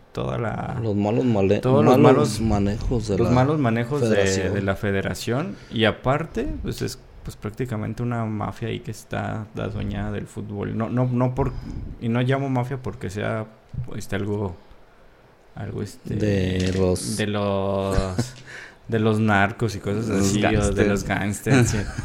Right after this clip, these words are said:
Speaker 2: <laughs>
Speaker 1: Sino que, pues, obviamente donde hay dinero, pues, ahí
Speaker 2: Sí.
Speaker 1: y ahorita, pues, es lo que se ve, ¿no? O sea, este, Irapuato yo creo que sí es una plaza que te puede dar mucho dinero si le metes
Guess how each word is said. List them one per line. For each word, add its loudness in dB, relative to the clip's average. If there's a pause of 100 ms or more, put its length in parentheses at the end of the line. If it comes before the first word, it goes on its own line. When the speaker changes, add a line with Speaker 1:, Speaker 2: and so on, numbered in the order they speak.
(120)
Speaker 2:
<laughs> -8
Speaker 1:
Sino 4
que, 2
pues, 0
obviamente 4
donde 0
hay 2
dinero, -4
pues, -12
ahí -8 (520)
Speaker 2:
Sí. -10 (760)
Speaker 1:
y -4
ahorita, -4
pues, -8
es -4
lo -8
que -8
se -8
ve, -6
¿no? -6
O -8
sea, -6 (540)
este, -4 (580)
Irapuato 2
yo 2
creo -4
que -2
sí -6
es -4
una -2
plaza -2
que -6
te -6
puede -2
dar -2
mucho -4
dinero -2
si -8
le -4
metes -6